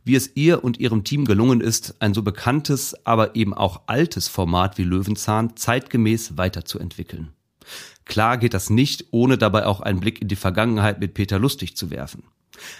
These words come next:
Eigentlich hatte ich mir aber fest vorgenommen, dabei nicht mehr als unbedingt nötig in den Erinnerungen meiner eigenen Fernsehkindheit verhaftet zu bleiben. Ich befürchte allerdings, dass mir das nicht so richtig gut gelungen ist.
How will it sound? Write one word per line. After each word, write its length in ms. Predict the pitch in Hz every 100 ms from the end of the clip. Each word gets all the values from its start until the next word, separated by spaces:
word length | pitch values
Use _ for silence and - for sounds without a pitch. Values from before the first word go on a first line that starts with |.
| -
Eigentlich 500 | - 131 165 143 156
hatte 160 | 120 -
ich 220 | 113 -
mir 60 | 117
aber 140 | 92
fest 300 | 95 123 -
vorgenommen, 560 | - 117 113 107 101 98 - - -
dabei 240 | 104 101
nicht 320 | 98 131 - -
mehr 300 | 107 127 98
als 180 | 107
unbedingt 420 | - 117 113 104 101
nötig 560 | 98 117 117 107 -
in 140 | 110 104
den 160 | 101
Erinnerungen 560 | 98 98 113 101 101 98
meiner 260 | 95 95
eigenen 300 | 107 113 92
Fernsehkindheit 800 | 82 95 82 - - 85 - 85
verhaftet 520 | - 85 92 - -
zu 120 | - 82
bleiben. 380 | 80 71 - - _ _ _ _ -
Ich 140 | 95
befürchte 580 | - - - 165 170 -
allerdings, 480 | 123 120 107 113 - - - _
dass 220 | 107 107
mir 60 | 104
das 180 | 98 -
nicht 180 | 117
so 120 | - 98
richtig 460 | 104 120 - 101
gut 240 | - 104 -
gelungen 380 | 98 90 85 -
ist. 360 | 82 - -